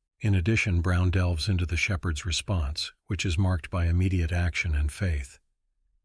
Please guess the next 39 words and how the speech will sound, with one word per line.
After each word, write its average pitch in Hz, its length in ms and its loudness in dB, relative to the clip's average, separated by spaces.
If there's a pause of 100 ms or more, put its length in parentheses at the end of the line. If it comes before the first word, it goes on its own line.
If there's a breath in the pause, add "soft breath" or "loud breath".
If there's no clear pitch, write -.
(260)
They 98 100 0
set 90 220 0
out 92 200 2
to 92 100 -2
find 92 340 2
the 87 80 2
newborn 85 480 2
Christ, 78 540 -4 (320)
and 90 100 0
upon 90 320 0
finding 92 420 2
things 87 320 0
just - 320 -2
as 82 140 -2
the 87 140 0
angels 90 380 0
had 90 140 -2
described, 82 680 0 (340)
their 92 140 0
faith 95 360 -2
turns 87 360 0
to - 100 -4
proclamation. 85 840 0 (640)
They 95 100 0
share 113 260 2
the 107 120 2
news 98 260 2
of 82 120 -2
the 98 100 -2
birth 90 320 -2
with 82 120 -2
others, 80 460 -2 (100)
becoming 92 440 0
the 82 80 0
first - 500 -4 (120)
to 101 100 -2
spread 87 320 -2
the 90 80 -2
gospel. 87 640 -2